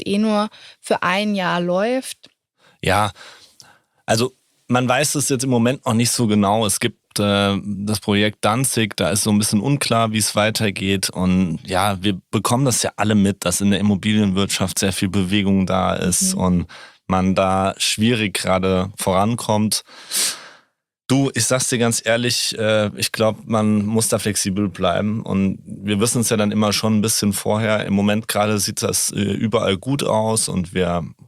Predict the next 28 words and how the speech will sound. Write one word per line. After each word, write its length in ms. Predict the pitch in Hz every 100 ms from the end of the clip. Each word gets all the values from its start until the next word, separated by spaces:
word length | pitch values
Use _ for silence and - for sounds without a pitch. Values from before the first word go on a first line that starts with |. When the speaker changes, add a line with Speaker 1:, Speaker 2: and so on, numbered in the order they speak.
| _
Speaker 2:
bekommen 540 | 107 98 110 101 101 90
spannende 520 | - - 110 131 107
Anfragen 880 | 101 123 - - 117 120 120 131 131
und 560 | - 95 92 90 - -
hoffen, 300 | 107 110 104
dass 180 | 92 92
wir 60 |
demnächst 400 | 92 92 98 -
auch 160 | 92 90
mal 200 | 95 92
was 140 | 92
außerhalb 300 | - 110 117 -
von 140 | 101
Frankfurt 400 | - 104 98 -
machen 320 | 98 107 98
werden. 300 | 98 98 98
So, 160 | 90 95
das, 340 | 92 - -
äh, 120 | 98 92
wird 280 | 95 95 101
jetzt 300 | 98 - - - - - -
interessant. 580 | 104 - 101 113 110 113 - - - - -
Dann 140 | 98 104
werden 220 | 117 120
wir 100 | 107
auch 220 | 101 113
in 120 | 110
der, 140 | 101